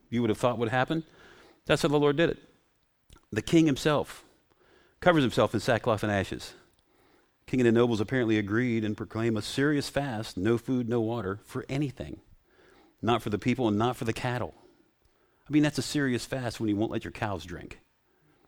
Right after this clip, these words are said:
You know, and, and that, yeah, that's a little funny, but that's for real. That's how serious they were. This is all in the hope that God, which they apparently had figured out was the God, wouldn't burn 'em.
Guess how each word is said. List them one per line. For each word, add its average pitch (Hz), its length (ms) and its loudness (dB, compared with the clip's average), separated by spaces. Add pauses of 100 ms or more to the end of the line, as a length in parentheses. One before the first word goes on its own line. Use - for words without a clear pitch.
(760)
You 92 100 -6
know, 92 240 -4
and, 123 180 0
and 123 160 2
that, 123 220 2
yeah, 127 140 4
that's 120 140 2
a 135 40 -2
little 104 120 -2
funny, 113 260 -4
but 85 180 -8 (460)
that's 165 200 -2
for - 160 -4
real. 135 320 0 (540)
That's 139 180 0
how 127 100 2
serious 113 340 -2
they 92 140 -2
were. 98 260 -2 (600)
This 143 180 4
is 143 120 8
all 156 300 0
in 180 80 2
the 170 80 4
hope 139 320 2
that 104 240 -2
God, 113 540 0 (500)
which 117 140 -2
they 147 120 4
apparently 139 380 4
had 120 100 4
figured 127 240 2
out 120 180 2
was 98 340 -2
the 123 400 4 (260)
God, 92 400 -4 (1000)
wouldn't 143 220 4
burn 170 180 8
'em. 87 120 -2